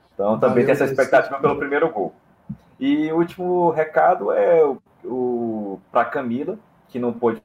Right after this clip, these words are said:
Speaker 1: participar ainda do, do Pingado, da Eurocopa,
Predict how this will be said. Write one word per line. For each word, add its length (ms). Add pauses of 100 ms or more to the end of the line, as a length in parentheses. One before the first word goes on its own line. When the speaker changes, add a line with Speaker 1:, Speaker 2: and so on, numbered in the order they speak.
Speaker 1:
participar 500
ainda 140
do, 640 (140)
do 80
Pingado, 560
da 280
Eurocopa, 500